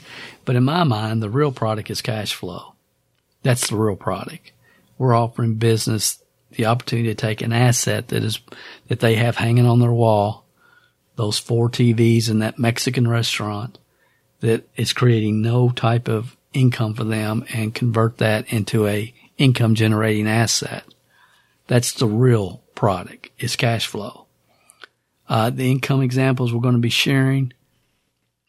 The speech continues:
all are considering the fact that you never build a team, you never enroll but one person in the program.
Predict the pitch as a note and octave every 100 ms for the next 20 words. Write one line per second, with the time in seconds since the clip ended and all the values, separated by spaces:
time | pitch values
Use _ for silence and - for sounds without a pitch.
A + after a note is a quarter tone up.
0 | _ _ _ _ _ _ _ _ _ -
1 | B2 B2 C3 - _ _ _ _ _ _
2 | _ B2 A#2 A#2+ _ _ _ _ _ _
3 | _ _ - B2 - C3 C3 B2 A#2 C3
4 | B2 A#2+ B2 A#2 A#2 C#3+ D3 C3+ C#3+ C3
5 | C3+ C3+ C3+ B2 B2 B2 A#2 A2+ A#2 B2
6 | A#2+ - C#3+ C3+ B2+ B2 - A#2 A2+ G#2+
7 | A2+ G#2+ G#2+ G#2 G#2+ -